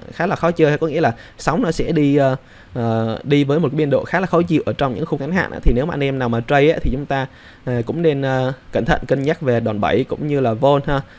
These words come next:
Ờ, hoặc là chúng ta đặt stop loss xa xa một chút xíu, tại vì là những thời gian như thế này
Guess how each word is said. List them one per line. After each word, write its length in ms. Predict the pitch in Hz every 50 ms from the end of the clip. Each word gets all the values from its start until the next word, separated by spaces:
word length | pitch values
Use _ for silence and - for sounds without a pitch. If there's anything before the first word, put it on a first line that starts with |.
| - - - -
Ờ, 380 | - 110 110 110 110 110 120 120
hoặc 180 | 131 - - -
là 240 | 113 113 110 107 107
chúng 180 | - 139 147
ta 380 | 143 147 135 131 131 131 127 - -
đặt 160 | 123 120 117
stop 260 | - - - 143 -
loss 160 | 170 180 - -
xa 60 | 139
xa 240 | - - 139 131 123
một 80 | 107 -
chút 100 | 135 -
xíu, 180 | - - 156 170
tại 160 | - - 120
vì 180 | 113 113 113
là 200 | 113 113 110 107
những 160 | 107 107 101 -
thời 180 | - 123 113
gian 140 | 120 123 123
như 60 | 123
thế 120 | 123 160 147
này 200 | 143 127 117